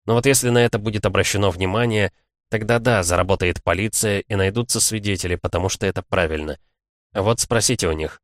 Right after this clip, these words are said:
«Вы же видели, так почему ничего не предприняли?» Будет ступор. Потому что общепринято же не замечать того, что тебя не касается. По-моему, у некоторых тут это просто на уровне подсознания,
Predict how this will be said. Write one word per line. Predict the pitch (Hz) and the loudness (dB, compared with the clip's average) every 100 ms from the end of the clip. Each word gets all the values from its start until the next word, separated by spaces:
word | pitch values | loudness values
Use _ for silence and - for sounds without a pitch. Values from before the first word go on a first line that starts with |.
| _ | _
«Вы | 85 98 | -4 -2
же | 90 | 0
видели, | 87 123 101 76 - _ | 0 -2 -2 -6 -10 _
так | 87 - | -12 -4
почему | 90 95 104 | -2 0 0
ничего | 101 92 92 90 | 0 0 0 0
не | 92 | -2
предприняли?» | 87 92 - 110 90 85 80 _ _ _ _ _ | -2 -4 0 0 0 0 -2 _ _ _ _ _
Будет | 107 123 123 | -4 0 0
ступор. | - 127 82 - _ _ _ _ | 0 0 0 -4 _ _ _ _
Потому | 127 147 | 0 2
что | - 131 | 2 2
общепринято | 120 117 139 143 143 123 | 2 0 2 4 4 2
же | 104 | 2
не | 107 101 | 2 2
замечать | 98 95 - 117 - | 2 0 0 -2 0
того, | 90 92 | 0 0
что | 98 87 | 0 -4
тебя | 80 85 | -4 -2
не | 87 | -2
касается. | 85 85 95 92 82 - 80 _ _ _ _ _ - | -2 0 2 2 0 -2 -6 _ _ _ _ _ -2
По-моему, | 127 160 165 | 4 6 6
у | 143 | 6
некоторых | 135 139 135 123 | 4 2 2 2
тут | - 107 | 2 0
это | 104 95 | 0 0
просто | 101 - 101 | 0 0 2
на | 95 | 4
уровне | 98 90 92 | 4 2 0
подсознания, | 98 - 98 90 95 90 87 | -2 0 0 2 0 0 -2